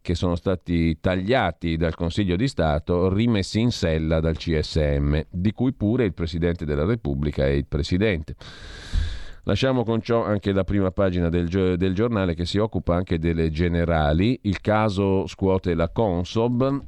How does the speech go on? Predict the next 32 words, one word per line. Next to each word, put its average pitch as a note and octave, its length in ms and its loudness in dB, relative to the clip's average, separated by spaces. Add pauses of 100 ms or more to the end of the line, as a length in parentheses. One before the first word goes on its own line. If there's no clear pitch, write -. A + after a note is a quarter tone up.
(120)
nella F2+ 280 2
battaglia F#2 480 2
delle E2 160 2
assicurazioni F2 640 0
generali F2 520 2
c'è F2+ 120 -2
anche F2 220 0
il F#2+ 140 -4
caso D#2+ 600 0 (180)
Consob, D2+ 960 0
con D#2+ 380 0
il D#2 100 0
presidente E2+ 680 -2
Paolo E2+ 500 2
Savona A2+ 560 0
che E2 160 -2
su A2+ 160 -2
Twitter A2 400 0
accusa G2 460 0
di E2+ 100 0
essere E2 500 0
tenuto A2+ 540 -2
in G#2+ 160 0
scacco - 840 -4 (400)
dalla A2 260 2
stessa G2+ 380 -2
Consob. D2 640 -4
"Fino G2+ 240 2
a G#2+ 60 2
ieri A#2 300 0
il F2 140 -4
tema F2 420 -2